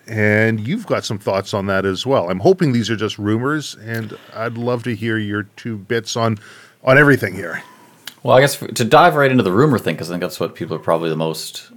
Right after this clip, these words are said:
Speaker 2: um, interested or curious about, uh, go back to the original groundwork. Uh, we have Bill C twenty-one and some conjoined regulations that have been tabled in proposal format.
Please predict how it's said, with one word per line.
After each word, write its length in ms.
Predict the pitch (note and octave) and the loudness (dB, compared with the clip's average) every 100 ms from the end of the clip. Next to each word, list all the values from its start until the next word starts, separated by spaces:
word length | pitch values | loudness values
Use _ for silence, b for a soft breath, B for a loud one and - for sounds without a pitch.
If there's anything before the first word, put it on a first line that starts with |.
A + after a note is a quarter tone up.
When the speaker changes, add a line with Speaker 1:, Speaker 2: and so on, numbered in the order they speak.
| _ _ | _ _
Speaker 2:
um, 720 | - G1+ G1+ G1+ G1+ - D#2+ - | -8 -6 -4 -4 -6 -8 -12 -12
interested 400 | - - - E2 | -12 -10 -10 -10
or 40 | D#2+ | -10
curious 440 | - F2+ E2+ - | -6 -4 -4 -6
about, 340 | - D#2 - _ b b b b - | -8 -8 -8 _ b b b b -4
uh, 480 | E2+ E2 D#2+ E2 D#2 - _ _ - | 0 2 2 -2 -4 -10 _ _ -4
go 100 | G2 | 2
back 260 | G2 F#2+ | 4 4
to 80 | G2 | 0
the 120 | F2+ | 0
original 300 | F2 E2+ F2 | 0 -2 -4
groundwork. 560 | F2 E2+ D#2+ E2 - - _ - | 0 0 0 -6 -10 -14 _ -6
Uh, 140 | E2+ | -4
we 80 | E2+ | -2
have 160 | E2+ D#2 | -2 2
Bill 160 | G2 | 2
C 220 | G#2 A#2 A2 | 2 0 -2
twenty-one 560 | A#2+ A#2 F#2 E2+ G2+ - _ - | 0 0 2 0 -2 -12 _ -8
and 220 | E2+ E2 | -6 -4
some 160 | - F2 | -8 -6
conjoined 540 | - E2 E2+ F2 E2+ | -4 -4 -2 -2 -2
regulations 800 | E2 E2 D#2+ D#2 D#2 - D#2 D2 | 0 0 0 -2 -4 -6 -8 -4
that 180 | D#2+ - | -6 -6
have 160 | D#2+ | -8
been 200 | D#2+ D#2 | -6 -8
tabled 380 | - D#2+ D#2 D2+ | -4 -2 -2 -4
in 140 | D2+ | -6
proposal 480 | D2+ - E2 D#2 D#2 | -6 -6 -4 -4 -6
format. 420 | - D2+ C#2+ C2 | -4 -4 -4 -8